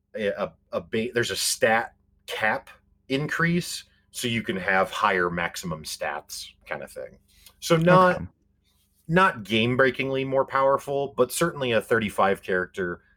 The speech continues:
Speaker 1: could be fifty points, I think, stronger in any given stat than a level
Speaker 2: Right,
Speaker 1: thirty
Speaker 2: in a
Speaker 1: character.
Speaker 2: game that, of where it's like, who makes more mistakes, getting one or two more mistakes on your character is a pretty big edge.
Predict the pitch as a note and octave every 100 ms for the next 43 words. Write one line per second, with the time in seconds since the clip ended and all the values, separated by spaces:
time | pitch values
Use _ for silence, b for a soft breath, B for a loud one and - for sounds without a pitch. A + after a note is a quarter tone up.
0 | _ _ _ _ _ - G#2+ E2+ G#2 F#2+
1 | E2 _ _ _ _ _ _ - B2 -
2 | F2+ G#2+ G2 F#2+ F2+ F2 F2+ E2+ - G2+
3 | F#2+ F2 E2+ F2 E2+ E2+ E2+ D2+ - F#2
4 | E2+ E2 - E2+ D#2+ D#2 D2+ _ _ _
5 | _ _ _ G#2 F#2+ E2 G#2 D#3+ D3+ C#3
6 | E3+ D3+ D#3+ F3 E3 C#3 B2+ C3+ B2+ B2+
7 | C3+ B2+ A#2+ A2 B2+ A2 - B2 G#2+ G#2
8 | - A#2 G#2 F2+ F2 - F2 D#2+ - -
9 | - A2 G#2 A2 G2+ G2 F#2 G#2+ G2 F#2
10 | - A2 G2+ F#2+ F#2 - G2 E2+ - E2+
11 | E2 D#3 C3+ - G2+ G2 A2 - A#2+ G2
12 | E2+ D2 B1 D#2 -